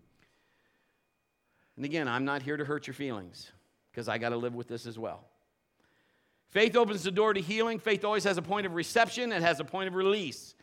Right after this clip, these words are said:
There's always a point where we believe it, and we receive it, and it's done, whether you see it or not. Come on, somebody. We walk by faith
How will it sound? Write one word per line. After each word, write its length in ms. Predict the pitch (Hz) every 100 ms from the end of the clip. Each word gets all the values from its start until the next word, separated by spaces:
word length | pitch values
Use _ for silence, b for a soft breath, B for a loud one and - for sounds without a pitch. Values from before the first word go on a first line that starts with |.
| b b
There's 160 | 165
always 220 | 185 185
a 40 | 175
point 280 | 185 208 190
where 100 | 180
we 140 | 180
believe 360 | 165 170 240 269
it, 160 | 311 - b b b
and 80 | 147
we 120 | 165
receive 460 | 160 160 - 262 254
it, 220 | 254 254
and 120 | 175 175
it's 220 | 151 131
done, 560 | 131 196 170 113 101 117
whether 260 | 143 170 165
you 180 | 156
see 300 | 151 - 254
it 100 | 254
or 60 | 233
not. 400 | 226 220 147 - B -
Come 160 | 262
on, 100 | 233
somebody. 460 | 180 180 170 170 175
We 140 | 170
walk 260 | 170 180 180
by 140 | 175
faith 420 | 156 226 233 226